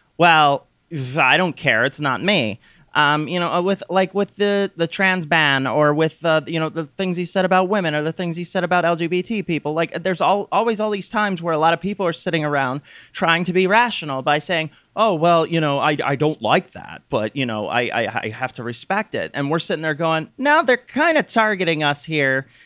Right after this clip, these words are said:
And they'll say, "Well, you're, you're not seeing both sides of it. You're, you're not willing to compromise." And m-, I have to make this argument all the time as a vocal trans activist, which is when the argument is,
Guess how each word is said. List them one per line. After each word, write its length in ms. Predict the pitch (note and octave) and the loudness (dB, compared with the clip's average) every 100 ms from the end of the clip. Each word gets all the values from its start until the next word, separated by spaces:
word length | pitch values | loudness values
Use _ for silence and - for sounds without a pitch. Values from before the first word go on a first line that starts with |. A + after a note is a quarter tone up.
| - | -4
And 260 | D#3 C#3+ | -2 0
they'll 120 | C#3+ C3+ | 0 -2
say, 240 | - C#3+ | 0 0
"Well, 240 | C3 B2+ - | 0 -2 -2
you're, 180 | C3 - | -6 -4
you're 180 | C#3 D3+ | -2 0
not 200 | C#3+ - | -2 -4
seeing 200 | D3 B2+ | -6 -2
both 200 | A#2 A2+ | -4 -2
sides 340 | G#2+ G#2 G#2 | -4 -4 -6
of 80 | F#2+ | -8
it. 220 | F#2+ - | -8 -8
You're, 200 | C3 B2 A#2+ | -6 -6 -4
you're 380 | A#2+ - B2 | -6 -4 -4
not 260 | B2+ B2 A2+ | -2 -2 -4
willing 340 | - B2+ A#2 A2 | -8 -8 -6 -8
to 60 | |
compromise." 840 | G#2 C#3 D#3+ D#3+ A2+ C#2 C2+ - - | -8 -6 -4 -4 -10 -12 -16 -14 -12
And 360 | - C3 B2+ A#2+ _ _ _ _ _ _ | -6 -4 -4 -6 _ _ _ _ _ _
m-, 140 | D#3 D#3+ _ F#3 | -10 -10 _ -10
I 120 | - G3 | -4 0
have 240 | A3 A#3+ | 0 0
to 100 | G#3 | 0
make 240 | G3+ A3 | 2 0
this 180 | - E3+ | -2 -2
argument 380 | E3+ E3 E3+ D#3+ | 0 0 -2 0
all 180 | E3 F#3 | 2 2
the 80 | E3 | 0
time 440 | G3+ A#3 F#3 E3 | 0 0 0 -2
as 180 | D3 D3 | -4 -4
a 80 | C3+ | -4
vocal 300 | D3+ E3 D#3+ | -4 -6 -6
trans 320 | F3+ E3 D#3+ | -2 -2 0
activist, 600 | E3 A#3 D3 B2 A#2+ - | -2 -4 -4 -4 -4 -6
which 220 | C3+ - | -6 -2
is 260 | C#3 B2+ - _ _ | -2 -2 -6 _ _
when 120 | D#3+ E3 | -4 0
the 140 | E3+ | 2
argument 520 | F3 A3 G#3+ F#3+ F3+ | 2 2 0 0 -2
is, 400 | F3+ F3 E3 - | -2 -2 -2 -6